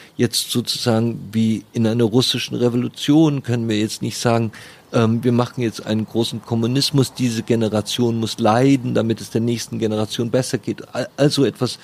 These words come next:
findet dann nicht mehr statt. Das ist, wenn Sie es in unser anderen Gesprächsteil übertragen,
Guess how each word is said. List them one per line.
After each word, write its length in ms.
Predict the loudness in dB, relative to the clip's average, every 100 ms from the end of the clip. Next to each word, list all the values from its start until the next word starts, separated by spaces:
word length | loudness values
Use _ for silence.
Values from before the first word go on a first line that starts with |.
| -20 -20 -4
findet 340 | 2 2 4
dann 100 | 2
nicht 200 | 2 -2
mehr 120 | -2 -2
statt. 300 | 0 -2 -2 -12 -20 -20 -20 _ _ _ -6
Das 280 | 0 0
ist, 380 | 0 0 -4 -10 -20 -20 _ _ _
wenn 500 | -14 -12 -2 0 2
Sie 120 | 0
es 100 | -2
in 200 | -4 -6
unser 380 | -4 -2 -2 -4 _ _ _
anderen 480 | 0 2 2 -2 -4
Gesprächsteil 540 | -6 -4 -4 -2 -4
übertragen, 600 | -2 -2 0 0 2 -2